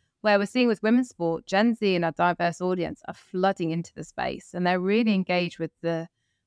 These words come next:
with what they're seeing as a product on the pitch, but also in terms of the values around the sport as well. It really,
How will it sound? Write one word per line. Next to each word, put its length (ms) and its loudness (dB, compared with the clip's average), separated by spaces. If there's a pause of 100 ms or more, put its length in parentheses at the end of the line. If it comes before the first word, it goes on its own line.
with 140 -4
what 100 -2
they're 80 -4
seeing 500 -2
as 120 -4
a 60 -14
product 500 -2
on 100 -6
the 80 -6
pitch, 640 -2
but 80 -6
also 360 0
in 140 0
terms 260 -4
of 60 -14
the 140 -8
values 320 2
around 260 0
the 60 -6
sport 340 -6
as 100 -14
well. 140 4
It 80 2
really, 240 0